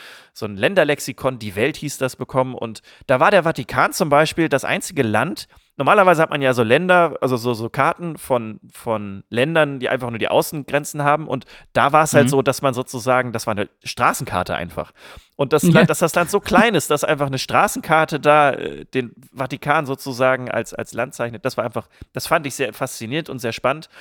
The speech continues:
Speaker 1: Und es gibt einfach auch sehr viele Kuriositäten vom Vatikan. Und da hast du gerade auch schon
Speaker 2: Mhm.
Speaker 1: eine genannt.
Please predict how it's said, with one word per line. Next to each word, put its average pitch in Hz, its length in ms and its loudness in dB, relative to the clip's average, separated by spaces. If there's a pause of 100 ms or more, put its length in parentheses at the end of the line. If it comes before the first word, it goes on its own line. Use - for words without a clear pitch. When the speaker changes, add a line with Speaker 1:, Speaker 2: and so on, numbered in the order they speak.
(200)
Speaker 1:
Und 143 140 -4
es - 100 -6
gibt - 180 -4
einfach 151 220 2
auch 139 100 2
sehr 139 160 0
viele 160 220 -6
Kuriositäten 110 720 -6
vom 92 160 -12
Vatikan. 90 420 -10
Und 98 140 -10
da 110 120 0
hast 120 140 -4
du 135 60 -6
gerade 120 240 4
auch 120 100 2
schon 135 100 -2
Speaker 2:
Mhm. 127 60 -2
Speaker 1:
eine 117 220 -2
genannt. 123 400 -2